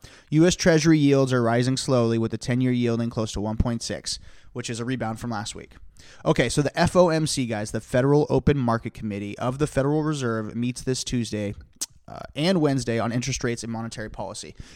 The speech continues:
Guys, that group, the F O M C, it's just a fancy term for important people at the company who decide our interest rates, uh,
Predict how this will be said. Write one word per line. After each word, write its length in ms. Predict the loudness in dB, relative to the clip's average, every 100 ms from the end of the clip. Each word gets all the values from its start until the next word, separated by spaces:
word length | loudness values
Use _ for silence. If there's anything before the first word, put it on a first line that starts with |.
| -4
Guys, 280 | -2 -2 -6 -10
that 500 | -4 -4 -4 -12 -10
group, 360 | -2 0 0 -2
the 120 | -4
F 160 | -2
O 140 | -2 -2
M 140 | -2
C, 340 | -2 -4 -6 -8
it's 120 | -6
just 200 | -6 -4
a 20 |
fancy 320 | -4 -4 -4
term 300 | -6 -6 -6
for 420 | -6 -8 -8 -10 -8
important 440 | -2 0 0 -2
people 260 | -6 -4 -4
at 80 |
the 80 | -4
company 440 | -6 -6 -6 -6 -8
who 120 | -8
decide 640 | -8 -6 -4 -2 -4 -6 -12 _ -6
our 240 | -2 -2 -2
interest 340 | -2 -2 0
rates, 480 | 2 2 0 -4 -4
uh, 240 | -4 -6